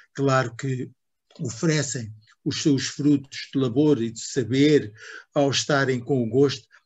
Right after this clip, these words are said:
ne-, o vosso estar com gosto nesta Assembleia de Investigadores com a comunicação Rui Sinati, etnógrafo e poeta, pelo senhor professor doutor Lúcio Gomes de Sousa e pela senhora professora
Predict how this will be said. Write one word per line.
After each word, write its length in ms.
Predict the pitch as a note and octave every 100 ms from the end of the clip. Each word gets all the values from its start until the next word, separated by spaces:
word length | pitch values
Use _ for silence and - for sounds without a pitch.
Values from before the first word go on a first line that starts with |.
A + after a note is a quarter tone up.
| _
ne-, 300 | C#3 C3+ D3+ - _ _ _
o 100 | E3+
vosso 320 | B2 F#3+ F3+
estar 440 | - - F3 E3 D#3+
com 180 | C3+ B2
gosto 300 | C#3 C#3+ - _ _ - _ -
nesta 480 | C#3+ D#3 C#3 - C3+
Assembleia 560 | C3+ D3+ A#2 B2 C3
de 120 | B2+
Investigadores 840 | C#3+ C#3 - A#2 A2+ B2 B2 A#2+ - _ _ - _ _
com 180 | D3 C#3+
a 100 | C3+
comunicação 880 | C3+ C3 C3+ C#3+ - B2+ B2 B2 A#2+ _ _ _ -
Rui 240 | A#2+ C#3
Sinati, 720 | C3+ C3+ B2+ A#2 A2+ A#2+ B2 - -
etnógrafo 600 | C3+ C#3 C3+ B2 A2+ A2+ -
e 140 | G3 C3+
poeta, 500 | - B2 A2+ A2+ A2+ _ _ - _ _ -
pelo 220 | F3+ E3+
senhor 300 | E3 D#3+ C#3+
professor 380 | C#3 - D#3+ B2+
doutor 380 | C3 C3 C#3+ A2+
Lúcio 580 | B2 E3 F3+ - D#3+
Gomes 340 | C3+ C#3 B2 - C4+
de 180 | F3 A#2+
Sousa 500 | - D3 C3+ D3+ D3+ _ -
e 140 | F3 C#3+
pela 280 | F3 D#3
senhora 420 | C#3 - D3+ C3 C3
professora 520 | A#2+ G#2+ C3+ A#2+